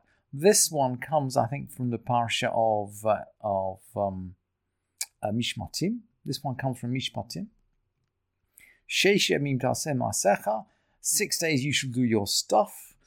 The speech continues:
"Uvayom hashvi tishpot." On the seventh day you shall rest. "Leman yanuach shorecha v'chamorecha."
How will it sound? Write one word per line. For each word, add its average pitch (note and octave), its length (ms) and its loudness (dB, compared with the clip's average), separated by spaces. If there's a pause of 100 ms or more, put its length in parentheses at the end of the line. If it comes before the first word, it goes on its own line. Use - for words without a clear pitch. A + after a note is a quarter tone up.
(240)
"Uvayom C#3 320 6
hashvi A#2+ 460 0
tishpot." - 580 0
On B2+ 100 -4
the A2 60 -4
seventh C#3+ 460 -2
day A#2+ 140 0
you A2 180 -6
shall G#2+ 220 -4
rest. B2+ 560 -6 (420)
"Leman G3+ 800 2
yanuach E3 800 0
shorecha E3+ 960 -6
v'chamorecha." C3 840 -6